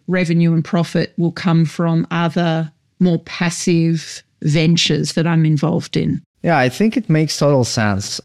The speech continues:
Speaker 2: I've also grown team to up to, I think, one hundred, not one hundred twenty. And I can relate to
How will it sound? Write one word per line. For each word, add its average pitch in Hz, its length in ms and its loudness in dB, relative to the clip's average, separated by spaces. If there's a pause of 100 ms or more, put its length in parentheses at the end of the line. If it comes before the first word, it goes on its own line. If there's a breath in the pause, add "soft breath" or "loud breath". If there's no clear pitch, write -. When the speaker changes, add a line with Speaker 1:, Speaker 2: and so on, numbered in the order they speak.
(140)
Speaker 2:
I've 131 140 0
also 135 260 2
grown 113 380 2
team 107 360 2
to 98 340 2
up - 240 -4
to, - 180 -2
I 98 60 4
think, 87 260 -2
one 95 180 2
hundred, 101 460 2
not 95 160 0
one 95 140 0
hundred 98 260 0
twenty. 107 480 0
And 113 320 0 (160)
I 175 80 2
can 175 300 0 (120)
relate 107 760 0
to 104 420 2